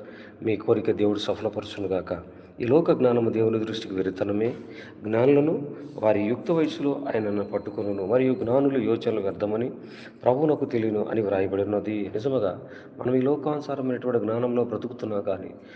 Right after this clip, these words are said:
దేవుని పాదాల చెంత ఆయన్ని అడిగి జ్ఞానం పొందుకొనగలిగితే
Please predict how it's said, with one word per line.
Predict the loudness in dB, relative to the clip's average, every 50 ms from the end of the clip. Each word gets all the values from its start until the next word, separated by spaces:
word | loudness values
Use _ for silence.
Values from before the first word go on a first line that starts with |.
| -20 -20 -18 -10
దేవుని | -4 0 2 4 4 6 4 4 4 4 2 2
పాదాల | 0 -2 -4 -2 0 0 0 0
చెంత | -2 -4 -6 -6 -6 -4 -4 -4 -4 -4 -6 -10 -14 -16 -18 -18 -20 -16 -8 -2
ఆయన్ని | 0 2 4 4 4
అడిగి | 4 2 0 -2 0 0 0 0
జ్ఞానం | 0 0 -2 0 0 0 -2
పొందుకొనగలిగితే | -2 -2 -4 -4 -4 -2 -4 -2 -2 -2 -2 -4 -4 -4 -6 -6 -6 -8